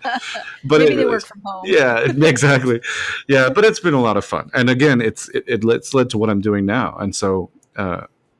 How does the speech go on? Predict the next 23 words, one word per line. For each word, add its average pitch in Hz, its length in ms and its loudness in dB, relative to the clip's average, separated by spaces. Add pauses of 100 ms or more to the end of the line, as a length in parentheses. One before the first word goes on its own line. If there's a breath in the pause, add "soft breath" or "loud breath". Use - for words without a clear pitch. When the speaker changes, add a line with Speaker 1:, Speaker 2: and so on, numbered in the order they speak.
Speaker 1:
I, 120 140 -2
I, 123 140 -2
w-, 131 260 2
I 123 100 0
was 120 140 0
very 135 180 2
cognizant 117 540 -2
along 101 320 0
the 98 60 -2
process 98 580 -4
of, 90 240 -10
like, 90 320 -6 (580 loud breath)
I 107 120 0
wanna 113 240 2
learn 107 340 2
as 101 140 -4
much 101 160 -4
as 95 80 -6
I 87 100 -2
can 98 360 -2
as 90 160 -6
I 85 80 -4
go, 101 480 -2